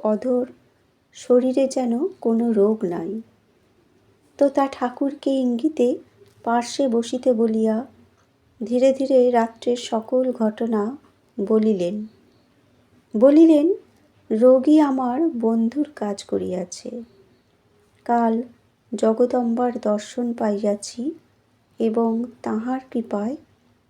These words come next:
রোগমুক্তও হইয়াছি। এতদিন আমি কি অজ্ঞই ছিলাম?"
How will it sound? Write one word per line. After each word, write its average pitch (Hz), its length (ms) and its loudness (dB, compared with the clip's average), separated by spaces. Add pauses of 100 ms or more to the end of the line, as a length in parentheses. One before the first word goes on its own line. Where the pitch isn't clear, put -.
রোগমুক্তও 233 920 0 (120)
হইয়াছি। 190 600 -8 (1080)
এতদিন 254 600 -2 (480)
আমি 233 280 0
কি 247 380 -4
অজ্ঞই 233 580 -2
ছিলাম?" 185 560 -6